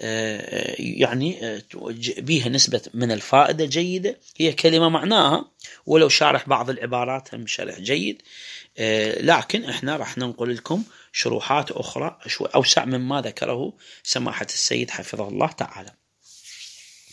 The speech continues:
قال: كتاب الطهارة. الطهارة اسم،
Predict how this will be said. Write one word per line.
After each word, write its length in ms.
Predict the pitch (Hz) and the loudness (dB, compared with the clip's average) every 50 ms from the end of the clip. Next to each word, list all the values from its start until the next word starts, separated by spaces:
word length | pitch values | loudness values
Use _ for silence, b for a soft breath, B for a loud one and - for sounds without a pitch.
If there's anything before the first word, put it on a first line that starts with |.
| B B B B B B B B B B B B B B B B B B _ | B B B B B B B B B B B B B B B B B B _
قال: 300 | 202 226 247 254 247 240 | 10 10 10 10 8 4
كتاب 500 | 226 - - 180 - 254 254 247 240 233 | 0 -2 -6 -6 -6 -6 -6 -4 -4 -6
الطهارة. 640 | 190 - _ 113 104 - 92 82 - 95 - - - _ _ _ _ _ _ _ - _ - | -8 -6 _ -6 -6 -6 -8 -10 -12 -16 -18 -20 -20 _ _ _ _ _ _ _ -10 _ 2
الطهارة 1000 | 208 - - _ - 254 214 190 202 185 165 147 127 117 117 110 107 101 101 120 - _ _ _ _ _ _ _ _ _ _ _ _ _ B B B B B B B B B B B B B B B B B _ _ _ _ 247 | 2 2 2 _ 6 6 8 8 6 6 4 4 2 0 -2 -2 -4 -6 -8 -12 -16 _ _ _ _ _ _ _ _ _ _ _ _ _ B B B B B B B B B B B B B B B B B _ _ _ _ 8
اسم، 500 | 240 - - - - 156 143 156 185 | 8 8 8 8 6 4 2 2 2